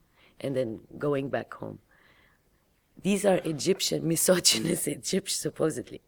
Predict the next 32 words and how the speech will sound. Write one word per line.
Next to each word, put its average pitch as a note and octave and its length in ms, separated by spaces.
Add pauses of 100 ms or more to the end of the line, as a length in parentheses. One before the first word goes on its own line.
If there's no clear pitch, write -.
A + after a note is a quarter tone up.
(500)
misogynist D#3+ 600
Egyptian D#3 460
husbands D#3+ 500
who D3+ 320
were C#3 560 (140)
cooking A#3 560 (480)
and F3+ 160
taking A3 280
their G#3 120
kids A3 240
to A3 100
school. C4 560 (120)
This D3+ 160
is, - 160 (260)
you F#3+ 120
know, F3 200 (280)
it's - 200
not G#3+ 160
even A3 200
supposed G#3 320
to E3+ 60
be E3 220
imaginable, E3+ 720 (440)
let C#3+ 280
alone C#3 480 (220)
representable. C#3+ 840 (340)
So - 180
you G#3 160
understand F#3+ 880 (460)
where D3 460 (380)
Tahrir - 460
came, - 200